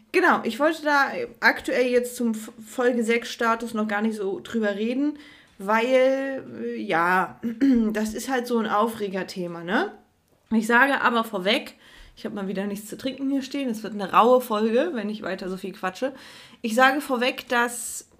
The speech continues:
mm, da, ja, also, man weiß nie, was in seinem Leben noch passieren wird.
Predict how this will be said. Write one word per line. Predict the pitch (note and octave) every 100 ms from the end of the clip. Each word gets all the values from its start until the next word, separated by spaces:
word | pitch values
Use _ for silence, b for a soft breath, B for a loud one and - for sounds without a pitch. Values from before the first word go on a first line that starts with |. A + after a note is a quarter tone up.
| _
mm, | G#3+ B3 B3 B3 B3 A#3+ A#3+ A#3+ A#3+ A#3 - _ _ _ _ _ _ _
da, | - A3 A3+ A3
ja, | - A#3 -
also, | - A#3+ B3+ - _ b b b b b _ -
man | - B3+ C4
weiß | C4 C4+ -
nie, | A#3+ D4 F#4+ A4 C#5+ - _ _ -
was | C4 - -
in | D4+ D4
seinem | C#4 C#4+
Leben | C#4+ C#4+ D#4+ D#4+ D4+
noch | D4+ -
passieren | D#4 C4+ C4+ C#4 C4 G#3+
wird. | G#3 E3+ -